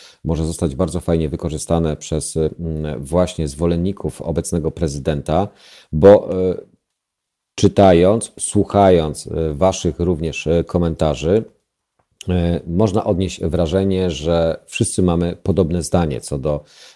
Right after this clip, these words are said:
formy przeprowadzenia tych, e, wyborów. Ale, e, pytanie, czy, e, nie biorąc lub bojkotując, e, te wybory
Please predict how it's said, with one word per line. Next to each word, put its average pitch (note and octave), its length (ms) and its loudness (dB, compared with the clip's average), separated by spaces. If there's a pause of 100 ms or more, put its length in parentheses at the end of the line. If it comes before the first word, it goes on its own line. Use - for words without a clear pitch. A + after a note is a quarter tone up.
(140)
formy E2+ 420 4
przeprowadzenia D2+ 640 -2
tych, D#2 300 -4
e, D#2+ 120 0
wyborów. D2 600 -2
Ale, E2 480 4 (460)
e, D#2+ 140 2
pytanie, E2 560 4 (160)
czy, E2 460 4
e, D#2+ 200 0
nie E2+ 240 2
biorąc D#2+ 480 4
lub D#2+ 200 0
bojkotując, F2 840 2
e, - 40 -8 (640)
te F#2 120 4
wybory D2 540 2